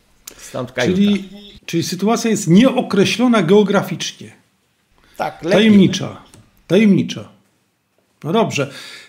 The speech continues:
Speaker 2: To tej tajemnicy nie będziemy, y, na razie zgłębiali, gdzie znajduje się kajuta na, na łodzi. E, ale chciałbym zgłębić inną, może nie tajemnicę, bo to za poważne słowo, zagadkę. E, jaką jest tekst opublikowany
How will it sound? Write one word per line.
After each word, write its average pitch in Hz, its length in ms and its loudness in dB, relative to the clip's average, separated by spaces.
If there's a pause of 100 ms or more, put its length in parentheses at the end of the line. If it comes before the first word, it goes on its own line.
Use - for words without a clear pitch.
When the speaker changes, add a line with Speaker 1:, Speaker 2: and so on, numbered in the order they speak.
Speaker 2:
To 185 320 2
tej 214 340 0
tajemnicy 190 460 2
nie 185 100 0
będziemy, 190 380 2
y, 180 400 0
na 165 240 0
razie 151 320 2
zgłębiali, 147 580 -2
gdzie 151 160 -4
znajduje 160 360 -4
się 139 180 -6
kajuta 147 800 -2
na, 127 320 -4 (120)
na 143 80 -6
łodzi. 139 500 -2 (640)
E, 165 160 0
ale 175 220 2
chciałbym 240 420 0
zgłębić 185 640 -2
inną, 170 500 0 (120)
może 185 280 0
nie 208 140 2
tajemnicę, 185 560 2
bo 135 100 -6
to 139 100 -4
za 143 260 -2
poważne 143 440 -6
słowo, 131 360 -6
zagadkę. 170 720 -4 (680)
E, 156 100 0
jaką 247 420 -2
jest 214 480 -4 (120)
tekst - 440 -6
opublikowany 175 880 -2